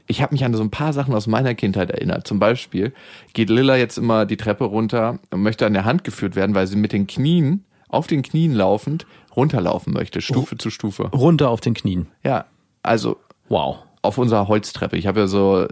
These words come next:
Speaker 1: eine Maisonette-Wohnung und da ist eine Holztreppe dazwischen und auf dieser, jetzt nicht auf der Betontreppe zum U-Bahnhof runter.
Speaker 2: Aber fällt sie da nicht jedes Mal vorne über?
Speaker 1: Ich
Speaker 2: Also
Speaker 1: halte sie an den Händen.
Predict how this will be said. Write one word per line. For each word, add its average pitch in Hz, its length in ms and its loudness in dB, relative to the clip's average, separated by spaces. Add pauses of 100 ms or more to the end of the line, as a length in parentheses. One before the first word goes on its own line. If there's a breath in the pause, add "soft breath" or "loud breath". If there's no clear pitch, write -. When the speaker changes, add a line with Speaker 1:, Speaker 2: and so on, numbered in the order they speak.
(140)
Speaker 1:
eine 98 260 0
Maisonette-Wohnung 113 720 0
und 104 80 0
da 92 100 2
ist - 360 -6
eine 104 100 0
Holztreppe 147 440 -2
dazwischen 151 640 -2 (220 loud breath)
und - 180 -2
auf 107 140 0
dieser, 104 360 0
jetzt 95 220 -2
nicht 120 180 0
auf 107 160 2
der 104 100 0
Betontreppe 107 840 0
zum 101 200 0
U-Bahnhof 95 440 0
runter. - 240 -4
Speaker 2:
Aber 113 220 0
fällt 127 240 2
sie 151 60 -2
da 120 100 2
nicht 107 180 0
jedes 127 220 0
Mal 113 160 2
vorne 104 300 2
über? 165 400 2 (120)
Speaker 1:
Ich 110 100 0
Speaker 2:
Also 104 120 2
Speaker 1:
halte 147 160 0
sie 104 180 0
an 92 120 4
den 92 80 2
Händen. 101 340 -2